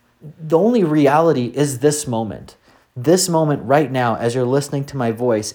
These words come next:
is the only reality that actually exists for you. The past actually doesn't exist.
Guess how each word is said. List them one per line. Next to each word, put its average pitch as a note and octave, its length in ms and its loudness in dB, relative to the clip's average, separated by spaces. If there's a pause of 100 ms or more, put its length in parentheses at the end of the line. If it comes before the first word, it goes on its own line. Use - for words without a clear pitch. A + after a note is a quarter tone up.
is E3+ 280 4
the D#3+ 220 -4
only G3+ 340 2
reality D3+ 540 2
that A#2+ 220 -4
actually D#3+ 420 -2
exists B2 380 -4
for - 180 -6
you. D#3 360 -2 (600)
The D3+ 100 4
past A#3+ 380 0
actually F3 380 0
doesn't F#3+ 380 0
exist. A#2 640 -2